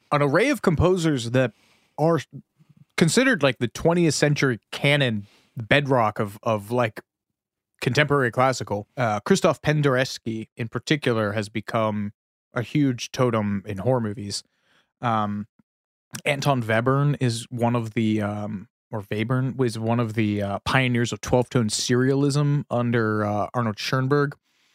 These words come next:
And, uh, another composer named Hens Werner Hens,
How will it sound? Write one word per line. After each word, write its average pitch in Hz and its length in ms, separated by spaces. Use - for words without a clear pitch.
And, 113 340
uh, 101 300
another 131 220
composer 123 320
named 107 240
Hens 147 400
Werner 139 320
Hens, 113 640